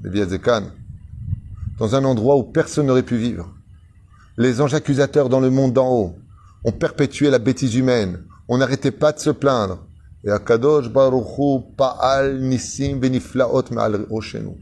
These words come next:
Dieu ne nous a fait que des miracles. Et nous, on n'a rien vu. La seule chose qu'on voit, c'est le bout de notre nez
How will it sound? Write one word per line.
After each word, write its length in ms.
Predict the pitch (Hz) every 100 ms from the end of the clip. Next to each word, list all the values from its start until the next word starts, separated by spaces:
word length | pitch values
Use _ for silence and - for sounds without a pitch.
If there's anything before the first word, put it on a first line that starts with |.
| - - - -
Dieu 160 | 120
ne 80 | 139
nous 100 | 123
a 60 | 127
fait 140 | 131
que 120 | -
des 120 | 139
miracles. 360 | 135 120 110 82 131
Et 40 |
nous, 100 | 156
on 80 | 196
n'a 100 | 175
rien 220 | 147 156
vu. 220 | 131 147
La 120 | -
seule 160 | 113 160
chose 160 | 143 -
qu'on 100 | 127
voit, 80 |
c'est 140 | 135 113
le 40 |
bout 100 | 104
de 40 | 107
notre 220 | 107 120
nez 320 | 127 104 -